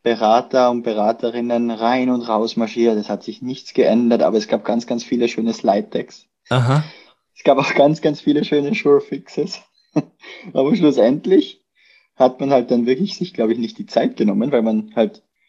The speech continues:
Speaker 1: neben der Integration auch nochmal viele Dinge weit-, gleichzeitig gemacht hat, ähm, sich voll darauf einzulassen und zu sagen, „Okay, ich möchte wirklich alles verstehen von dieser Firma.“ Gibt's dort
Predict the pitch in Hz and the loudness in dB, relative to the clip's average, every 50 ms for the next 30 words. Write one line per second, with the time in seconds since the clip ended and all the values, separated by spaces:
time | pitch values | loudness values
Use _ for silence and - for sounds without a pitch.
0 | _ _ _ - - 143 139 139 139 139 131 127 120 123 131 117 - 120 - 120 | _ _ _ -2 2 4 6 6 6 6 6 4 4 4 2 0 -2 -2 -2 -2
1 | 110 - - 131 123 117 113 123 123 127 117 113 - 139 127 120 113 104 110 110 | -2 2 2 2 2 2 -2 -2 -4 -6 -6 -4 -2 0 0 0 0 0 -2 -2
2 | 107 104 101 98 98 98 - - - - - 107 98 104 - - 120 - - - | -2 -2 -2 -2 -4 -4 -8 -12 -14 -8 -6 -4 -4 -4 -4 -6 -10 -8 -8 -4
3 | - 127 131 143 - - - 185 202 - _ - - - _ _ - - 113 113 | -2 0 0 0 0 -2 -4 -4 -4 -6 _ -20 -20 -20 _ _ 0 2 4 4
4 | 110 107 110 107 107 - - _ _ _ _ _ _ - 139 131 - - 143 147 | 4 2 0 -4 -8 -12 -18 _ _ _ _ _ _ -6 -4 -4 0 4 4 4
5 | 190 233 220 190 156 147 143 147 - - - 160 220 254 240 - 165 226 - - | 6 6 4 4 4 4 2 2 0 -2 -2 0 0 -2 -2 -4 -4 -2 -2 -4
6 | - - - - 147 220 262 - _ _ _ _ _ _ _ _ - 135 143 147 | -4 -6 -8 -6 -6 -6 -6 -8 _ _ _ _ _ _ _ _ -4 -2 -2 -2
7 | - 135 127 147 127 123 135 135 - - 117 107 - 120 117 - - - _ _ | -4 -2 2 2 4 4 2 0 -2 -2 -2 -2 -2 -6 -8 -8 -12 -20 _ _
8 | _ - - 131 131 - - - 135 127 123 117 127 113 - - _ - - 113 | _ -6 -2 -2 -2 -2 0 -2 0 0 0 -2 -4 -6 -8 -12 _ -2 0 2
9 | 113 113 113 110 - - - 107 - - - 110 110 104 - - _ - - 110 | 4 4 2 0 -2 -4 -12 -12 -12 -10 -8 -6 -4 -6 -6 -8 _ -6 -2 -2
10 | 107 107 110 104 113 107 - - 113 107 107 107 107 - - - _ _ - - | -2 -2 -2 -4 -6 -6 -2 0 0 0 0 -2 -4 -6 -12 -16 _ _ -20 -20
11 | - _ _ _ - - 123 - - - 123 113 110 110 - | -20 _ _ _ -8 -8 -6 -6 -2 2 2 2 2 2 -2